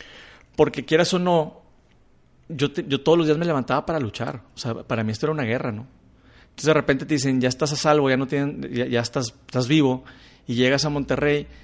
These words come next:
y el día siguiente te levantas para luchar y dices, "Pues ya,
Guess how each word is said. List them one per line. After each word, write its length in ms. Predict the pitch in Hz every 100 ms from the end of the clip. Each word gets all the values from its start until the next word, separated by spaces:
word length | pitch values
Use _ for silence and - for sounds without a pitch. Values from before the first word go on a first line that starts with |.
| - -
y 80 | 127
el 80 | 123
día 100 | 123
siguiente 320 | 127 147 147
te 100 | 143
levantas 320 | 139 131 131
para 180 | - 151
luchar 300 | 135 127 147
y 60 | 143
dices, 340 | 123 113 - -
"Pues 120 | 107
ya, 120 | 127